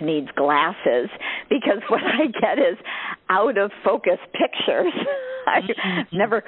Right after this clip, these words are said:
Speaker 2: Right.
Speaker 1: quite figured that one out. But what I find is the communication often comes through as a kind of out of focus picture and a story. So, uh, claircognizance, the, the clear knowing. It's like,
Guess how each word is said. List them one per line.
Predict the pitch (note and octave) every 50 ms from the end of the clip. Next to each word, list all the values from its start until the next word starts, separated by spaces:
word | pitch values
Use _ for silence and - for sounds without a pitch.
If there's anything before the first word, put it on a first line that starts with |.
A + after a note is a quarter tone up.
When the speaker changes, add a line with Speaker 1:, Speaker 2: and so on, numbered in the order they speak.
| - -
Speaker 2:
Right. | F#3 E3+ D#3+ D#3+ D#3+ D#3 D3+ D3 D3 D3+ -
Speaker 1:
quite | _ - E4 D#4+
figured | B3 A3 G3 F#3 G3
that | G#3+ G#3+ B3 A3
one | G3 A#3+ G3 E3 D#3+
out. | D3+ E3 F#3+ G#3 - - - - - - A#3+ - - _ - -
But | G3+ G3+ C4 B3 A3+ -
what | A3 A3+ A#3+ A3
I | A3 A#3+ C4+ - -
find | - E4+ G4+ G#4+ G4 D#4 B3 G#3
is | F#3+ G3 A3+ - - - -
the | E3+ - G#3+ G#3+ -
communication | - A3 F#3+ F#3+ G#3+ C4 D#4+ - - G3+ G3 - - A#3 G3+ -
often | - - - - - A3 B3
comes | A#3 A3+ F3 F3 F#3 - -
through | - D3+ D#3 D#3+ D#3+ E3 - -
as | E3 E3 D#3+ D#3+ -
a | D#3+ D3+ D3 D3 - - - - - - _ - -
kind | D#3+ D#3+ F#3+
of | B3 G#3+
out | F#3 E3+ F3
of | F#3+ -
focus | - E3 E3 - F#3+ F3 - -
picture | - D#3+ - - - G#3 A3+ - - - - - - -
and | G3 F#3+ G#3
a | A3 - - - -
story. | - E4+ F4+ F4 D4+ G3 C3+ A2 A2+ - - - - - - - F3+ - - - F#3 - - - -
So, | A#3 G#3+ G3+ G3+ G#3 - - - - - -
uh, | F#3+ F#3+ F3+ E3+ - - -
claircognizance, | A3 A3 G#3 G#3 - - A#3 G#3+ G3+ G#3+ G#3+ F#3+ F#3+ - - E3+ B2 - - - -
the, | F#3 - - - -
the | F#3+ - - - -
clear | - A3 A3+ A#3+ A#3 A3 G#3+ G#3
knowing. | G3 F3 E3+ E3+ F3+ E3+ E3+ E3+ D#3+ C3 A2 G#2+ A2+ -
It's | - - - G#3+
like, | F3+ E3